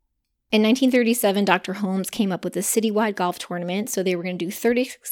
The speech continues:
thirty-six holes of golf in one day and have a mix of professional and amateurs.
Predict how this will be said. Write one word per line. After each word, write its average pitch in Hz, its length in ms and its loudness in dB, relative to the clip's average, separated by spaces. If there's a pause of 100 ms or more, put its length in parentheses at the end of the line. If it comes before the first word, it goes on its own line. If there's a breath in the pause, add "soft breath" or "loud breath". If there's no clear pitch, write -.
(280)
thirty-six 285 640 2
holes 180 240 0
of 180 100 -2
golf 170 260 -4
in 185 140 -4
one 180 180 -4
day 170 360 -4
and 190 140 -4
have 180 120 -4
a 180 80 -4
mix 180 260 -6
of 208 120 -14
professional 180 560 -8
and 170 120 -8
amateurs. 190 720 -4